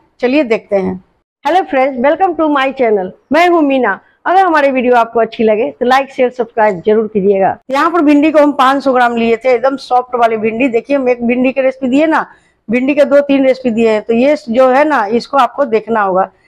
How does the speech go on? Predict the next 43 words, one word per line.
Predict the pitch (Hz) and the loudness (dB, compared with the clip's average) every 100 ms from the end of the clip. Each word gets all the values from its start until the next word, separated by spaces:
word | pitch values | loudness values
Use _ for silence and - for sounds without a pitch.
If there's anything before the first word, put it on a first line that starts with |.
| _ - | _ -4
ताकि | 226 269 | -2 2
ये | 277 | 2
अस-, | 277 254 - - | 2 0 -6 -4
अच्छे | 220 220 269 | -4 -2 -2
से | 262 | -2
टूट | 285 254 208 | -2 -4 -2
जाए, | 220 196 190 _ _ - | -2 -2 -4 _ _ -4
तभी | 254 311 | 0 2
हमारी | 302 277 269 | 2 2 0
भिंडी | 240 247 285 | 0 0 -2
soft | - 254 240 247 | -2 -2 -2 0
रहेंगे। | 220 214 208 | 0 0 -2
देखिए | 226 - 294 | -4 -2 0
एकदम | 277 285 | 0 -2
ताजे | 285 233 247 | -2 -2 0
ताजे, | 294 254 247 | -2 0 0
एकदम | 247 294 | 0 -2
तुरंत | 294 _ _ _ - 302 330 | -4 _ _ _ 0 4 4
का | 320 294 | 2 0
तुरा | 285 262 | 2 2
हुआ | 269 254 | 2 2
भिंडी | 226 233 226 233 | 0 -2 0 2
है, | 294 | 2
मतलब | 262 240 311 | 0 -2 0
market | 294 240 - 320 | 0 -2 -4 -2
से | 320 | -2
ही | |
लाए | 262 247 | 0 0
लेकिन | 285 269 277 | 0 -2 0
वो | 294 | -2
तोड़ | 294 262 | 2 0
करके | 262 262 269 | 2 -4 -2
बेच | 294 233 240 | 0 0 0
रहे | 226 208 | 0 0
थे। | 196 202 | 0 -6
तो | - _ _ 294 | -8 _ _ -2
इसी | 285 320 | 0 0
तरह | 320 302 | 2 2
से | 311 | 0
कुछ | 302 269 | -4 -2
भिंडी | 247 254 277 | 0 0 0
होना | 262 247 254 | 0 0 0
चाहिए। | 254 240 285 | -2 0 -2